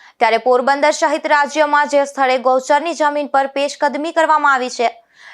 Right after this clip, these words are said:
તે જમીન ખુલ્લી કરવા અંગે માતૃભૂમિ સંસ્થા દ્વારા પોરબંદરમાં જિલ્લા કલેક્ટર અને જિલ્લા વિકાસ અધિકારીને આવેદનપત્ર આપવામાં આવ્યું હતું.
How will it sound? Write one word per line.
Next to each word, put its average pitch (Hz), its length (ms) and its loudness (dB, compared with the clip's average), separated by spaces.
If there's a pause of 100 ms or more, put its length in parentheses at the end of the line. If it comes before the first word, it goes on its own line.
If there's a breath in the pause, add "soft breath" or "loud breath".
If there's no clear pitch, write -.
તે 311 100 2
જમીન 311 340 0
ખુલ્લી 311 300 -4
કરવા 285 300 2
અંગે 262 320 0
માતૃભૂમિ 247 640 -2
સંસ્થા 247 420 -4
દ્વારા 214 320 2
પોરબંદરમાં 240 840 -2 (120)
જિલ્લા 262 260 0
કલેક્ટર 269 500 -2 (440 loud breath)
અને 262 180 2
જિલ્લા 285 260 0
વિકાસ 294 400 0
અધિકારીને 294 600 -2
આવેદનપત્ર 262 760 -2
આપવામાં 240 540 0
આવ્યું 202 220 -6
હતું. - 220 -14